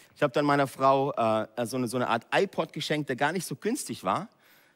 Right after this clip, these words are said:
Ähm, auf dem konntest du dann Lieder anhören. Was ich nicht wusste, ist, dass sie gar nicht auf Geschenke abfährt.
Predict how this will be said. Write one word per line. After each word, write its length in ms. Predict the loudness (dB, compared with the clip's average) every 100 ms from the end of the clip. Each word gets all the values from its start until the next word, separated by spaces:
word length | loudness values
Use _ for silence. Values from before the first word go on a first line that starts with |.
| _
Ähm, 420 | -4 -2 -2 -6 -8
auf 100 | -10
dem 160 | -6 -4
konntest 300 | -4 -8 -8
du 40 |
dann 140 | -6 -4
Lieder 240 | 0 0
anhören. 520 | 0 -2 -4 -6 -10 -6
Was 160 | -6
ich 120 | -4 -2
nicht 220 | -2 -4
wusste, 220 | -8 -4
ist, 160 | -6 -6
dass 120 | -8
sie 140 | -8
gar 180 | -2 -2
nicht 140 | -2 -6
auf 120 | -10
Geschenke 560 | -6 -4 -4 -4 -4
abfährt. 520 | -2 -4 -2 -4 -4